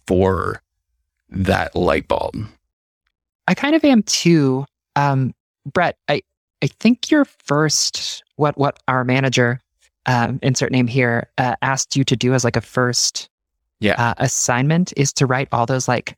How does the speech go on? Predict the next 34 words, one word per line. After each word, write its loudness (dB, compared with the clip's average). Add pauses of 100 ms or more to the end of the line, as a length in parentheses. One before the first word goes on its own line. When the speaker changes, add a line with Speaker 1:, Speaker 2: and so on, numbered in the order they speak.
(120)
Speaker 1:
N-, 2
Speaker 2:
descriptions 2
of, 2
like, 2
Speaker 1:
ninety 4
Speaker 2:
whatever, 2
ninety 0
Speaker 1:
descriptions, 4
yes. -2
Speaker 2:
Yeah. 4 (440)
Microservices. 2
I 0
wonder 2
if -2
there's 4
something -2
in 0
there 2
for 0 (380)
all 2
of -4 (100)
us. -8
<laughs> 0
You 4
know, 2
it, 0
it 2
might 0
not -2
be 2
as 0
sexy -4
as, -4
like, -2